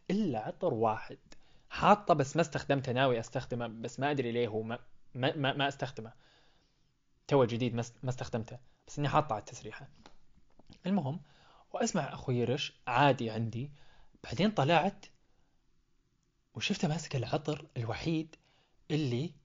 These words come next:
ما، ما المفروض يستخدمه. وانقهرت، أتذكر لأكثر من سبب. لأن أول ما تمسك عطر وتعرفتوا تبدون ترشونه، إذا ما رش ثلاث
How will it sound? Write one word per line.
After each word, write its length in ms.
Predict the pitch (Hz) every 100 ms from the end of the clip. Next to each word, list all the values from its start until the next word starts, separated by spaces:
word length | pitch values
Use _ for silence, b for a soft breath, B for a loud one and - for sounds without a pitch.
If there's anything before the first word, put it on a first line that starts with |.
| _ _ _ _ _ _ _ _ _ _ _ -
ما، 240 | 120 - 160
ما 140 | 135
المفروض 320 | 175 170 170
يستخدمه. 540 | 139 - 135 - 104 - _ _ _ _ _ _ _ _ _
وانقهرت، 840 | 135 139 135 127 175 233 - - - -
أتذكر 420 | 135 165 165 190
لأكثر 320 | 143 147 151
من 80 | 127
سبب. 300 | 110 107 98 - - b b b b b _ - _ _ _ -
لأن 300 | 147 175 170
أول 380 | 147 170 220 226
ما 60 |
تمسك 500 | 175 190 185 151 -
عطر 440 | 120 143 135 120 - -
وتعرفتوا 640 | 127 - - 123 139 -
تبدون 280 | 135 120 175
ترشونه، 640 | 180 139 - 165 151 127 - b b b _
إذا 200 | 151 139
ما 160 | 143 175
رش 380 | 202 208 - - _ _ _ _ _ -
ثلاث 320 | - 151